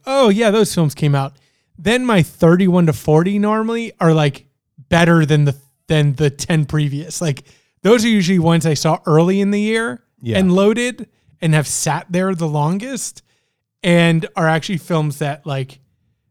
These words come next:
Speaker 1: need to be significantly higher.
Speaker 2: Yeah, yeah, yeah.
Speaker 1: I just don't, you know what I
Speaker 2: Right.
Speaker 1: mean?
Speaker 2: It's recency bias.
Speaker 1: It's, it's recency bias.
Speaker 2: Um, can we do our Tarantino list?
Speaker 1: You know I got it.
Speaker 2: So far we have Reservoir Dogs.
Speaker 1: Oh, we're doing our collective.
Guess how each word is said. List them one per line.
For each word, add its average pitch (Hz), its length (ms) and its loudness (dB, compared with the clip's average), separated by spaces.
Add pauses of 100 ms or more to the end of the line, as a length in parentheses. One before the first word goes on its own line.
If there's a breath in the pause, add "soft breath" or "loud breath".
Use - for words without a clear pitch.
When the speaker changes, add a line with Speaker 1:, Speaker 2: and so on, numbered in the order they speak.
(100)
Speaker 1:
need 185 360 4
to 170 60 -2
be 160 180 0
significantly 147 580 -4
higher. 123 220 2
Speaker 2:
Yeah, 98 80 -2
yeah, 90 220 -6
yeah. 76 120 -12
Speaker 1:
I 175 60 -2
just 143 200 -2
don't, 147 360 4 (100)
you 160 140 4
know 139 80 6
what 131 80 6
I 131 40 4
Speaker 2:
Right. - 20 2
Speaker 1:
mean? 131 260 0
Speaker 2:
It's 113 180 -14
recency 107 420 -8
bias. 82 480 -16
Speaker 1:
It's, 240 140 -10
it's 247 200 -8
recency 151 500 -2
bias. 135 580 -2
Speaker 2:
Um, 113 460 -2 (680)
can 131 200 -6
we 123 140 -6
do 120 340 -8
our 120 180 -6 (280)
Tarantino 123 560 -8
list? - 400 -8 (1120)
Speaker 1:
You 165 200 2
know 202 180 4
I 208 80 2
got 196 300 4
it. 170 200 -2
Speaker 2:
So 131 200 0
far 135 240 4
we 127 120 2
have 120 200 -2
Reservoir 123 480 -2
Dogs. 147 400 2
Speaker 1:
Oh, 247 120 2
we're 185 100 -2
doing 175 240 0
our 160 100 -2
collective. - 640 -8